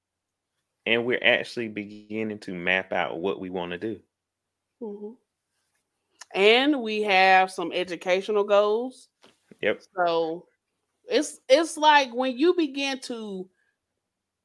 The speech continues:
Speaker 2: work with your partner,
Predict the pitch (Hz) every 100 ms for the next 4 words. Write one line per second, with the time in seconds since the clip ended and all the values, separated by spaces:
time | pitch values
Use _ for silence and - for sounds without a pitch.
0 | _ _ _ _ _ _ _ _ _ _
1 | _ _ _ 185 220 247 202 202 208 175
2 | 160 - 214 202 202 226